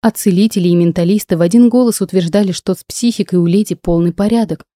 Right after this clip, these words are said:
учитывая все обстоятельства. Просто ей нужно было переключиться – получать ежедневно больше хороших впечатлений. А это значило в борьбе за будущее семейное счастье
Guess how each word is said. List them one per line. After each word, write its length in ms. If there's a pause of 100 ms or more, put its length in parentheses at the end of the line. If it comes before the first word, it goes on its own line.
(120)
учитывая 460
все 240
обстоятельства. 880 (540)
Просто 340
ей 100
нужно 340
было 380 (220)
переключиться – 920 (480)
получать 420
ежедневно 540
больше 340
хороших 420
впечатлений. 760 (760)
А 180
это 260
значило 640 (380)
в 60
борьбе 460
за 160
будущее 500
семейное 540
счастье 680